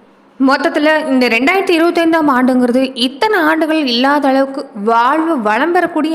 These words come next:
ஆண்டா அமைஞ்சிருக்குது. மனசுல மகிழ்ச்சி நிலைக்கும். விருப்பப்பட்ட விஷயங்கள் எல்லாமே நடக்கக்கூடிய வாய்ப்பு அமைஞ்சிருக்குது.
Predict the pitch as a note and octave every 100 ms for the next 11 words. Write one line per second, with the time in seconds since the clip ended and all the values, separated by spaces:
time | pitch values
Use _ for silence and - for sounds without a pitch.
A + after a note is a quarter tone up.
0 | C#4 F#3+ G3 G#3 G3+ G3 - G3 - -
1 | - - A#3 C4+ C#4 C4+ C4 A3 G#3 B3
2 | D#4+ C4+ G#3 G3+ G3+ A#3+ A#3 G#3 E4 G4
3 | G#4+ F#4+ F#4 E4 B3 D4+ E4+ E4+ C4 C4+
4 | E4 F#4 F#4 D4+ B3 B3 C4+ C#4 D#4 C#4+
5 | G#3+ F#3 G3 A#3 G3+ G3+ G#3 G3+